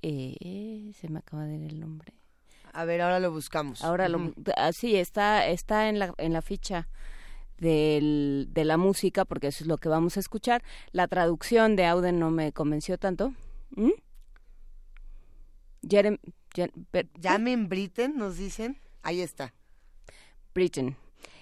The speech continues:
Speaker 1: Eh, entonces, bueno, vamos a escuchar, eh, otra Cecilia. Cecilia Ortiz escribe este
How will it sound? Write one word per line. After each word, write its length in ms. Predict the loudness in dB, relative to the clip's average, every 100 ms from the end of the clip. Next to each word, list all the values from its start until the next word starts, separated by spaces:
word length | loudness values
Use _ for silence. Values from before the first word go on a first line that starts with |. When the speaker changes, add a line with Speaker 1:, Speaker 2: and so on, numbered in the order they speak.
| -20 -4
Speaker 1:
Eh, 520 | 2 6 8 8 6
entonces, 460 | 6 4 4 4 4
bueno, 220 | 6 8
vamos 260 | 8 8 6
a 40 |
escuchar, 500 | 2 0 6 6 6 6
eh, 460 | 6 8 8 6 2 -12 -20 -6 6
otra 320 | 6 8 4
Cecilia. 720 | 4 2 4 6 8 8 8 2 -10 -16 -18 -12
Cecilia 580 | 0 2 2 4 8 8
Ortiz 720 | 6 0 0 0 -4 -12 -12 -12 -14 -16 -16 -18 -18 -6
escribe 500 | -4 -2 2 4 6
este 380 | 4 2 -2 -2